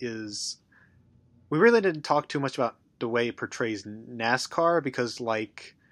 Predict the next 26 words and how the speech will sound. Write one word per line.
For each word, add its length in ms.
this 180
movie 260
is, 220
like, 420
in 100
a 60
way 240
is, 400
like, 200
a 120
really, 880
like, 560
not, 160
like, 240
biting 440
satire, 800
satire, 840
but 120
it 100
is 180
definitely, 400
like, 580
it's 200
p-, 180
making 420
fun 480